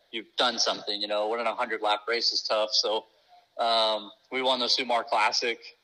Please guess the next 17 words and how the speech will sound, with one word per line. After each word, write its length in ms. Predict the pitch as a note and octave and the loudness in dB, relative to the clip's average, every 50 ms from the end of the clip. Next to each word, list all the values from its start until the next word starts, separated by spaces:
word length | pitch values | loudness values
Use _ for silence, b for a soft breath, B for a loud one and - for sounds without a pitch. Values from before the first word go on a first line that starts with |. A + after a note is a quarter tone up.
| _ _ _ - - - | _ _ _ -16 -12 -12
I 40 | A#2+ | -8
think, 240 | - A#2+ A#2+ A2 A2+ | -6 -6 -6 -4 -6
in 120 | A2 G#2 | -8 -8
sixteen. 800 | G2+ - - B2 - - - - B2 A#2+ A#2+ A#2 A#2 A#2 A#2 - _ - | -6 -6 -6 -6 -6 -6 -6 -4 -2 0 2 2 0 -2 -4 -12 _ -2
That 160 | - A#2+ A#2 A#2 | 0 2 2 2
was 360 | A#2+ A#2 A2+ - - - - _ _ _ _ - - - - - - - - - - | 0 -2 -2 -2 -2 -4 -6 _ _ _ _ -18 -18 -18 -18 -18 -16 -16 -16 -10 -6
before 320 | - C3 - D#3 D#3 D3+ C#3 | -4 -4 0 2 2 4 4
I 100 | C3 C3+ | 4 4
ever 180 | B2+ B2 B2 | 4 2 2
won 220 | B2 B2 B2+ B2+ B2+ | 2 2 2 2 2
my 160 | B2 A2+ A2+ | 2 0 0
first 320 | - - C3 B2+ - - | 0 0 0 0 0 2
national 320 | A#2+ A#2 A#2+ A#2 - A#2+ G#2+ | 2 2 2 0 -2 -4 -4
sprint 240 | - - A2+ - | -2 -2 -4 -2
car 180 | - A#2 A2 A2 G#2+ | 0 0 0 2 0
race, 160 | G#2+ G#2 - | 0 0 0
actually. 560 | A#2+ A#2 A#2 - - A2+ A2 G#2+ G#2+ G#2+ G#2+ | 0 -2 -2 -4 -6 -4 -2 -2 -4 -4 -6